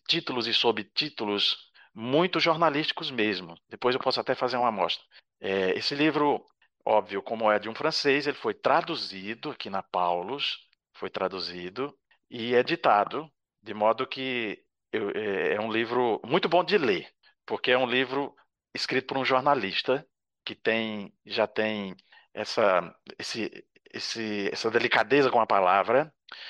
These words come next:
e é um cara experiente porque ele também é biógrafo, então ele tá fazendo uma biografia,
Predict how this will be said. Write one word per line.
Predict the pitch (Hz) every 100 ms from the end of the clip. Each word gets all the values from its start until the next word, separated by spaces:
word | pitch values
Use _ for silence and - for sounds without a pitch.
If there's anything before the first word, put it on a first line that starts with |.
| - -
e | 127
é |
um | 147
cara | 160 156
experiente | - 165 147 156 -
porque | 156
ele | 139
também | 143 139
é | 139
biógrafo, | 151 135 120 107 - -
então | 98 123
ele | 127
tá | 131
fazendo | 123 117 123
uma | 117
biografia, | 110 110 107 101 - 131 139 170